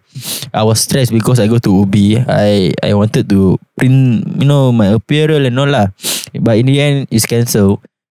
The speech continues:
Then we go to Popeye lah. We go eat at, you know, West Side lah, Jurong Point. Then in the end, suddenly got this call from WhatsApp, you know. Plus six five, don't know what number lah. Then I see profile picture, man of power. Sure, I,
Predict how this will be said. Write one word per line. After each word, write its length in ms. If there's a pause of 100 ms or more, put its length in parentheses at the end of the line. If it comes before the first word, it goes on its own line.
(120)
Then 140
we 100
go 120
to 120
Popeye 420
lah. 140
We 100
go 140
eat 180
at, 180 (120)
you 100
know, 220
West 240
Side 160
lah, 320
Jurong 260
Point. 300 (560)
Then 280
in 120
the 100
end, 240
suddenly 280
got 180
this 160
call 160
from 200
WhatsApp, 360
you 80
know. 180 (520)
Plus 220
six 220
five, 320
don't 140
know 100
what 180
number 300
lah. 200 (720)
Then 160
I 80
see 160
profile 320
picture, 240
man 200
of 140
power. 340
Sure, 240
I, 220